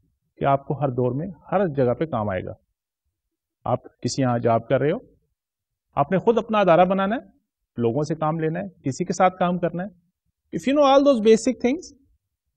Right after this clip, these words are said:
तो I hope के you will be performing better than if you should have not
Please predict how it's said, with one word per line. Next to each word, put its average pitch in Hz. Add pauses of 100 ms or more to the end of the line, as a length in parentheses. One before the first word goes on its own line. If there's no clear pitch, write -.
(200)
तो - (140)
I 127
hope 165
के 156 (960)
you 143
will 143
be 170 (540)
performing 131
better 110 (500)
than 139
if 135
you 131
should 139
have 139 (140)
not 131